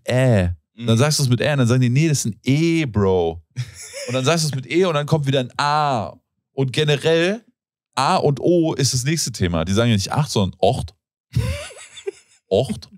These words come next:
Speaker 1: Es ist ein O oder ein A oder beides, Bro. Ocht.
Speaker 2: Ja?
Speaker 1: Das ist wirklich anders.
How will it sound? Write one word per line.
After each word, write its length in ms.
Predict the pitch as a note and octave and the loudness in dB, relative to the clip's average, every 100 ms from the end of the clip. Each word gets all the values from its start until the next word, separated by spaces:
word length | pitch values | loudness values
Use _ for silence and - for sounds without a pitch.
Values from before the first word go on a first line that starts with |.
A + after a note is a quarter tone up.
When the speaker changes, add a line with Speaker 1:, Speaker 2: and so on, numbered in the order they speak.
| _ - - - F3+ - E3+ - - - - | _ -12 -12 -10 -10 -8 -10 -10 -18 -12 -2
Speaker 1:
Es 260 | C3+ A#2+ | 0 0
ist 100 | A#2 | 0
ein 60 | A#2 | 0
O 260 | - C#3+ F#3 | 2 2 4
oder 120 | A3 | 4
ein 100 | A3 | 2
A 180 | G3+ A3 | 2 2
oder 180 | A3 F#3 | 2 2
beides, 440 | D3+ F#3+ A#3+ F#3 | 2 2 2 0
Bro. 360 | A#2 G#2+ G2 F#2 - - C#4+ - | 2 2 2 0 -6 -6 -6 0
Ocht. 340 | A2+ D3 D#4+ - F5 - G#5 E5+ G#5 C#5+ F#5+ _ _ _ _ _ _ _ _ - - - - - - - _ - - D3 - _ _ _ - - _ - - - - _ _ - | 0 2 -4 -10 -20 -16 -16 -14 -14 -16 -20 _ _ _ _ _ _ _ _ -20 -20 -10 -10 -10 -20 -20 _ -8 -6 -10 -10 _ _ _ -20 -20 _ -20 -20 -20 -20 _ _ -8
Speaker 2:
Ja? 120 | D#3+ | -4
Speaker 1:
Das 180 | F#3 G2 | 0 2
ist 40 | |
wirklich 180 | A#2 A2 - | 0 -2 -2
anders. 600 | G2 F#2+ C3+ C#3+ A2 - | 0 2 2 2 2 -4